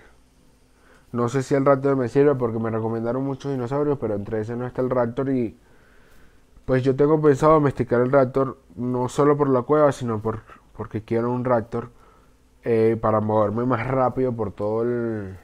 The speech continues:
por todo el mapa, hacer más cosas. Y,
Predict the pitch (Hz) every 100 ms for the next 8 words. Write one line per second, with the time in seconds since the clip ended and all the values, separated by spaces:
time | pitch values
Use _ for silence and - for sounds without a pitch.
0 | _ _ - - 104 110 127 127 117 104
1 | 101 107 107 127 117 120 - _ - _
2 | _ _ _ _ _ _ - 131 131 123
3 | 113 104 98